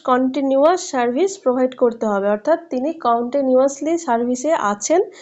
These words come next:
অন্তত পক্ষে ছয় মাস। কোন ফিনান্সিয়াল ইয়ারে? দু হাজার তেইশ চব্বিশ ফিনান্সিয়াল ইয়ারে, অর্থাৎ কারেন্ট ফিনান্সিয়াল ইয়ারে তিনি ছ মাস তাক-, মানে তাকে ছ মাস অন্তত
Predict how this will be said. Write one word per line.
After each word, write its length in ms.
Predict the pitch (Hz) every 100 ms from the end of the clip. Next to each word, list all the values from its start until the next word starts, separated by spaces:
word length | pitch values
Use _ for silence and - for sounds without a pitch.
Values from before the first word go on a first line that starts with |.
| - - - _ -
অন্তত 360 | 254 277 330 339 370
পক্ষে 240 | 359 440 440
ছয় 300 | - 285 262
মাস। 240 | 185 180 - - - _
কোন 180 | - 311 311
ফিনান্সিয়াল 600 | 320 311 320 311 320 311
ইয়ারে? 320 | 320 320 381 508 -
দু 100 | 247
হাজার 280 | 247 247 349 415 - _ -
তেইশ 340 | 294 311 302
চব্বিশ 300 | 294 254 269 262
ফিনান্সিয়াল 520 | 233 220 220 220 208
ইয়ারে, 320 | 196 190 180 185
অর্থাৎ 280 | 196 320 320 269
কারেন্ট 280 | 254 277 277
ফিনান্সিয়াল 540 | 262 247 247 254 233
ইয়ারে 340 | 220 208 208 294 440 - _ -
তিনি 160 | 262 294
ছ 20 | -
মাস 340 | 233 240 294 277 -
তাক-, 280 | 240 220 240 226
মানে 140 | 214 214
তাকে 240 | 220 220 349 359
ছ 80 | -
মাস 340 | 233 247 381 403 - -
অন্তত 300 | 233 233